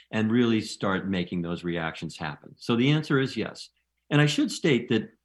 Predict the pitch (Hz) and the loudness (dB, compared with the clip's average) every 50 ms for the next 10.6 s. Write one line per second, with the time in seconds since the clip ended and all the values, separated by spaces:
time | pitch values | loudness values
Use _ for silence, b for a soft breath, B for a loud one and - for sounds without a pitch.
0 | _ - 165 214 233 226 143 147 127 98 98 117 120 - - 113 101 - 107 95 | _ 0 2 4 4 4 4 4 2 2 0 0 -2 0 -2 -6 -4 -2 -2 0
1 | 92 87 - 98 92 87 87 87 - - 92 85 85 87 87 - _ - 117 - | 0 -2 -2 -2 0 0 0 -2 -4 -4 -4 -2 -2 -2 -4 -8 _ -12 -10 -6
2 | - 127 - - 131 139 143 139 196 208 208 - - - 117 104 107 104 104 - | -6 -6 -2 0 0 0 2 2 2 2 2 0 -2 -2 0 2 2 2 0 0
3 | 90 - - 80 71 73 73 76 - 101 104 135 175 202 196 160 131 120 101 87 | -4 -6 -6 -6 -6 -8 -10 -8 -6 -4 -2 0 0 2 2 2 2 0 0 0
4 | 104 104 104 104 - 92 - 98 92 85 - - 82 87 85 - - 95 90 90 | 0 0 0 0 -4 -6 -4 -4 -4 -4 -4 -6 -6 -6 -6 -4 -2 -2 -2 -2
5 | - 92 85 80 82 85 85 85 82 80 82 90 101 101 104 - 92 78 80 78 | -2 -6 -6 -4 -4 -4 -2 -2 -4 -4 -2 0 0 -2 -2 -4 -8 -8 -6 -6
6 | 80 76 76 76 76 73 b b b b - 123 139 160 190 220 - - - 170 | -6 -6 -8 -8 -10 -12 b b b b -2 0 2 2 2 0 0 -2 -2 -2
7 | 131 135 131 117 113 107 - - - 104 92 92 92 92 - - 95 90 87 85 | -2 0 0 0 0 -2 -4 -6 -6 -4 -2 -2 -2 -4 -6 -6 -4 -4 -4 -4
8 | - _ - 95 92 90 92 - - 113 113 110 104 104 - - - 101 95 92 | -8 _ -6 -6 -4 -4 -4 -4 -4 -2 0 0 -2 -2 -4 -6 -2 -2 -2 -2
9 | 85 92 98 95 95 104 98 92 90 85 90 90 87 82 87 87 87 90 87 82 | -2 -2 -2 0 0 0 0 0 0 -2 -2 -2 -2 -2 -2 -2 -2 -2 -2 -4
10 | - - - 80 76 - - - - 82 80 78 | -6 -8 -10 -10 -8 -10 -12 -12 -10 -8 -8 -8